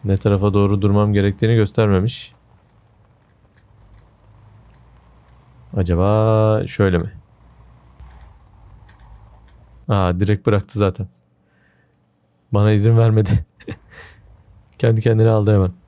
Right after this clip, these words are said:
Evet, şöyle duralım. Sekiz bin sekiz yüz kazanmışız. Ben şu iki x ödülü de hemen almak istiyorum. Geliyorum arkadaşlar. Evet, iki x ödülümü de aldım. Şöyle aracımı güzel bir yere çekeyim.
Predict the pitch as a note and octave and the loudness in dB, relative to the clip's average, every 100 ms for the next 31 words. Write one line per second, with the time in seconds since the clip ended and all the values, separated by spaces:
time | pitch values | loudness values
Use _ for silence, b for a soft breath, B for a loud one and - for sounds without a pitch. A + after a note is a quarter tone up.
0 | _ _ _ _ _ _ _ _ _ _ | _ _ _ _ _ _ _ _ _ _
1 | _ _ _ _ _ _ A2 F#2+ - A2+ | _ _ _ _ _ _ -4 -2 0 0
2 | G2+ G#2+ G#2 A2+ - _ _ _ _ _ | 0 0 0 -2 -8 _ _ _ _ _
3 | _ _ _ _ _ _ _ B B B | _ _ _ _ _ _ _ B B B
4 | B - C#3 A#2 B2+ C3+ C3 B2 A#2 A2+ | B -4 -2 0 0 0 0 0 0 0
5 | - - A2+ G2+ G2+ G#2 C#3+ - b b | -2 -4 0 0 0 0 0 -2 b b
6 | b b - C3 C3 - - - C3 - | b b -2 -2 -2 -6 -12 -2 -2 -2
7 | G#2+ C3+ C3 - A#2 A2+ A#2+ A2+ G#2+ G#2 | -2 -4 -2 -2 0 2 2 2 2 2
8 | G2 G2+ G#2+ - A2 G#2+ B2 G#2 G2+ G#2 | 0 0 -2 -2 0 0 2 0 2 2
9 | F#2+ F#2 F#2+ F2+ - - - - A#2 F2+ | 0 0 0 0 0 -2 -4 -2 -2 -2
10 | - - - - - - A2 A2+ - A2+ | -8 -18 -20 -20 -10 -4 -2 -2 -2 -2
11 | A#2 G#2 F2+ - B2 A2 C#3+ C3+ b b | 0 0 0 0 0 0 -2 -6 b b
12 | b b - G2 F#2+ G2 G2 G2+ A2 A2+ | b b -8 -2 0 0 0 2 0 -2
13 | - _ _ _ _ A2 G2+ F#2+ G2 G2 | -8 _ _ _ _ -4 -2 0 2 0
14 | G2+ A#2 G#2 G#2+ | 0 -2 0 -2